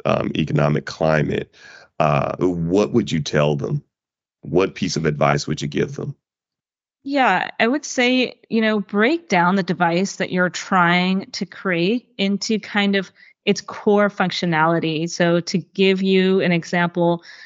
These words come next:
Speaker 2: my device had to enter the fallopian tube and collect cells to look at for cancer. And so the two main things it had to do was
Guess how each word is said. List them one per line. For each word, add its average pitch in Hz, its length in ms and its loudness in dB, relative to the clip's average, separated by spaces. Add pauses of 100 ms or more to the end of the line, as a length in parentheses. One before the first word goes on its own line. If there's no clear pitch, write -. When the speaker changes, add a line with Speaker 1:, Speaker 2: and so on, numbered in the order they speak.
(160)
Speaker 2:
my 180 220 2
device 175 580 0
had 180 180 -2
to - 100 -2
enter 175 160 -2
the 165 80 -6
fallopian 175 420 0
tube 175 200 -2
and 165 120 -2
collect 170 240 -4
cells 165 440 0
to 180 100 -4
look 170 140 -2
at 160 100 -10
for 165 80 -6
cancer. 165 560 -4
And 165 240 -2
so 180 120 -4
the 170 120 0
two 226 420 0
main 180 300 0
things 175 260 -4
it 165 100 -2
had 170 180 -2
to 175 60 -2
do 170 360 4
was 160 260 -2